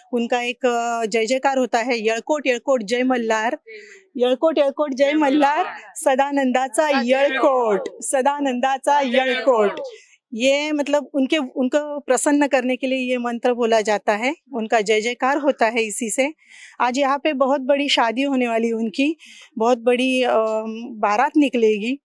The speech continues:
अ, इधर एक और एक मंदिर है, वहाँ से गोलाई माता का, वहाँ से, अ, व-, बारात आएगी और यहाँ पे शादी रहेगी। यहाँ पे आपने देखा होगा मंडप सजाया हुआ है, रिसेप्शन की भी तैयारी है, सब कुछ मतलब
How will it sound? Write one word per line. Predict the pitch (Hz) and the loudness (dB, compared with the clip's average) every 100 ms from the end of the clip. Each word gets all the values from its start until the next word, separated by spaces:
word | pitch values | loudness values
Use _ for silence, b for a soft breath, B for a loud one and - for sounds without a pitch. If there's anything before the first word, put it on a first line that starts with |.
| _ _ _ _ _ | _ _ _ _ _
अ, | - 226 226 233 285 | -4 -4 -4 -6 -6
इधर | 233 254 285 | -2 0 0
एक | 269 | -2
और | - 254 254 | 0 2 2
एक | 269 | 2
मंदिर | 277 247 240 247 | 0 0 0 0
है, | 277 370 - | 0 -2 -2
वहाँ | 233 220 262 | 0 0 0
से | 349 302 | 0 -2
गोलाई | 285 240 254 269 285 | -2 0 2 4 2
माता | 262 226 233 | -2 -2 -4
का, | - 262 359 B B 254 | 0 -4 -4 B B 2
वहाँ | 240 269 | 2 2
से, | 311 294 302 | 0 -2 -4
अ, | - - 247 240 233 233 | -8 -2 0 0 -2 -2
व-, | 240 226 | -2 -2
बारात | 220 226 240 254 | 0 2 0 2
आएगी | 226 208 208 262 359 226 208 190 _ _ _ _ _ - - | 0 -2 -4 -6 -8 -12 -20 _ _ _ _ _ _ -20 -2
और | 240 247 | 0 2
यहाँ | 233 | 0
पे | 240 269 | -2 -4
शादी | 269 214 220 226 | -2 -2 -4 -4
रहेगी। | 208 214 294 - _ _ _ - | -4 -4 -6 -12 _ _ _ -4
यहाँ | 214 | 0
पे | 262 240 | 0 0
आपने | 233 247 247 | -2 -4 -2
देखा | 240 247 | -2 0
होगा | 269 247 240 | 0 0 0
मंडप | 226 214 226 226 | -2 -2 -4 -2
सजाया | - 214 226 226 | -2 0 0 -2
हुआ | 226 220 | -4 -2
है, | 226 233 | 0 -2
रिसेप्शन | 214 196 277 - 277 262 | -2 0 0 0 -2 0
की | 302 294 | 2 2
भी | 381 | 2
तैयारी | 302 262 254 240 254 | 2 2 2 0 0
है, | 254 262 269 B B B B - | 0 -2 -6 B B B B -2
सब | 262 - | -2 -2
कुछ | 302 294 | -6 -4
मतलब | 277 285 311 | -2 0 -2